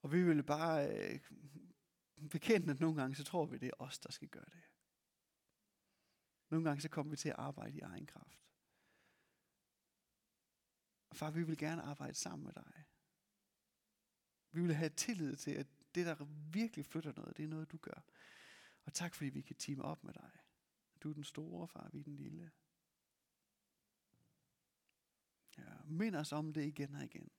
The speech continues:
Mm, så beder vi om, at vi må, øh, du vil hjælpe os med at have tålmodighed og vedholdenhed i bønnen.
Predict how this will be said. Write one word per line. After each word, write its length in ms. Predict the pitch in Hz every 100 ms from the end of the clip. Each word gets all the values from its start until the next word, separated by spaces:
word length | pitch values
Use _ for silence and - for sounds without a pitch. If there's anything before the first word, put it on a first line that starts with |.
| _ _ _ - - - - _ _ _ _ _ _ _ _ _ _ _ _ _ _ _ _ _ _ _ _ _ _ _ _ _
Mm, 380 | 139 147 151 -
så 140 | -
beder 220 | 139 190
vi 100 | 143
om, 140 | 131 131
at 180 | - 139
vi 100 | 147
må, 240 | 143 139
øh, 400 | 139 - - 147 -
du 40 |
vil 160 | 151 151
hjælpe 220 | 160 170
os 120 | 156
med 80 | 151
at 40 | 143
have 100 | 135
tålmodighed 800 | - 147 156 196 147 135 135 - - _ _
og 200 | 139 139
vedholdenhed 580 | 175 170 139 135 139 - - _ _ _ _ _ _ _ _ _ _ _ _ _ _ _ _ _ _ _
i 100 | 143
bønnen. 420 | - 131 50 -